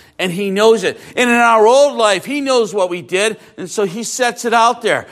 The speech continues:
And he wants to draw you back. He wants to draw you in to what you used to be, and you're not that anymore. So we don't go there. We don't fall for that.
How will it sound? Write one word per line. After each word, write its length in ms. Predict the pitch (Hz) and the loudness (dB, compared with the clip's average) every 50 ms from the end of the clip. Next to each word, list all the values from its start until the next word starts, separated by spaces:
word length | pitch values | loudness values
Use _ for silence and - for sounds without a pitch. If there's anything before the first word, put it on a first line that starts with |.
| - - | -20 -10
And 80 | - 226 | -4 0
he 60 | 240 | 0
wants 240 | 240 240 254 247 247 | 2 2 2 2 0
to 80 | 220 | -6
draw 520 | 185 135 - 147 170 180 214 233 240 254 254 | -8 -8 -10 -8 -2 2 2 4 4 4 2
you 200 | 254 226 196 165 | 2 0 -2 -4
back. 480 | 127 - 220 220 214 214 170 - - | -2 -2 0 2 2 2 2 0 -4
He 80 | - 175 | -8 -10
wants 280 | 190 214 226 226 - - | -4 -2 -2 -2 -2 -8
to 80 | 202 | -12
draw 520 | 170 131 - 170 180 190 220 233 247 254 247 | -12 -12 -12 -8 -2 2 4 4 4 4 2
you 260 | 247 233 220 208 196 | 2 0 -4 -6 -6
in 480 | - - 220 247 254 240 208 165 127 - - - _ | -6 -6 -6 -4 -2 -4 -4 -6 -8 -12 -16 -20 _
to 100 | - 233 | -2 0
what 220 | 226 226 240 226 202 | 2 2 2 2 0
you 100 | 226 233 | -2 -4
used 460 | 220 190 202 254 269 262 - - - | -2 0 2 2 2 2 0 -4 -8
to 80 | 240 202 | -10 -8
be, 140 | 247 269 | -6 -4
and 140 | 269 269 254 | -4 -2 -2
you're 120 | 240 240 220 | -2 0 2
not 240 | 214 202 202 202 | 2 0 0 0
that 260 | 208 208 196 190 185 147 | 0 0 0 0 0 -4
anymore. 440 | 139 131 127 123 113 101 87 - - _ _ _ _ _ _ _ _ _ _ _ _ _ _ _ _ _ _ 196 196 196 180 175 175 175 _ _ _ _ _ _ _ _ _ _ _ _ _ _ _ _ _ | -6 -10 -10 -8 -8 -8 -10 -12 -18 _ _ _ _ _ _ _ _ _ _ _ _ _ _ _ _ _ _ _ _ _ _ _ _ _ _ _ _ _ _ _ _ _ _ _ _ _ _ _ _ _ _
So 160 | _ - 196 | _ -4 -2
we 80 | 208 226 | 0 0
don't 240 | 240 233 214 170 | -2 -2 -4 0
go 260 | - 208 220 226 233 233 | 0 4 4 4 4 2
there. 400 | 202 165 139 113 95 - - - _ _ _ _ _ _ _ _ _ _ _ _ _ _ _ _ _ _ _ _ _ _ _ _ _ _ _ _ _ _ _ _ _ _ _ _ _ _ _ _ _ | 2 0 0 0 -2 -4 -10 -20 _ _ _ _ _ _ _ _ _ _ _ _ _ _ _ _ _ _ _ _ _ _ _ _ _ _ _ _ _ _ _ _ _ _ _ _ _ _ _ _ _
We 120 | - 156 170 | -4 0 2
don't 160 | 180 175 175 | 2 0 0
fall 260 | - - 202 214 202 | 0 2 2 4 2
for 180 | 160 - 135 120 | 0 -2 -4 0
that. 360 | 113 104 95 92 - - | 0 0 0 -2 -6 -12